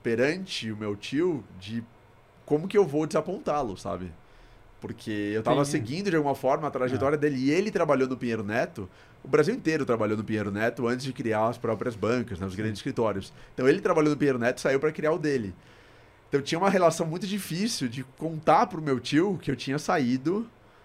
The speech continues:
Speaker 1: do escritório, que eu tinha saído do Pinheiro Neto, porque ele, enfim, é, eu tinha essa imagem de, de, ele sempre me inspirou muito e tal.
Speaker 2: Você era o único da família que fazia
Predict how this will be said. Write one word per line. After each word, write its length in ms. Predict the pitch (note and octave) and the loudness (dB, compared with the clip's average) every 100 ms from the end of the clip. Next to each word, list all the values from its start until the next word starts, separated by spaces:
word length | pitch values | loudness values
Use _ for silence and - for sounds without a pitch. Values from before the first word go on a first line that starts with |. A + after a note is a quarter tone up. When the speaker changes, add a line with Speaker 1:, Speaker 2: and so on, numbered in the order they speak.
| - - | -20 -14
Speaker 1:
do 160 | A2+ C3+ | -2 -2
escritório, 640 | C3+ F3 F3 C3 B2 D3 | -2 -4 0 4 4 2
que 60 | D3 | -4
eu 40 | |
tinha 100 | B2+ | -4
saído 200 | B2+ B2+ | -4 -4
do 20 | |
Pinheiro 240 | C3+ C3+ C3+ | -2 -2 0
Neto, 260 | A#2+ B2 | -2 -2
porque 280 | E3 F3+ E3+ | -6 -6 -4
ele, 840 | C#3+ C#3+ E3+ E3 D#3 B2 G2+ C2+ D#2+ | -2 -2 -4 -4 -4 -4 -8 -12 -14
enfim, 260 | - G2+ E2 - - - | -14 -12 -14 -18 -20 -14
é, 320 | G#2 F2 D2+ E2 | -10 -10 -10 -14
eu 60 | |
tinha 240 | F#2 G#2 G#2 | -12 -10 -6
essa 180 | B2 C3+ | -4 -4
imagem 500 | C3 A2 A2+ C3 C#3 | -2 -2 -2 -4 -8
de, 380 | C#3 D3+ C#3+ | -6 -4 -4
de, 320 | A2+ B2 A#2 F#2 - - - | -6 -8 -8 -10 -16 -20 -8
ele 200 | A#2 B2 | -4 -2
sempre 240 | A#2+ G#2 | -4 -4
me 80 | G#2+ | -6
inspirou 320 | A#2 D3+ D3 | -4 -2 0
muito 360 | F3 C#3+ D3+ - | 0 -2 -2 -4
e 40 | |
tal. 280 | A2+ G#2 G2 - - - | -4 -4 -6 -14 -20 -2
Speaker 2:
Você 100 | D3 | 2
era 80 | D3+ | 4
o 40 | |
único 180 | E3+ E3+ | 4 2
da 100 | F3 | 0
família 320 | D#3+ D3 D3+ | -2 -4 -6
que 60 | - | -6
fazia 260 | C#3 C#3+ | -6 -4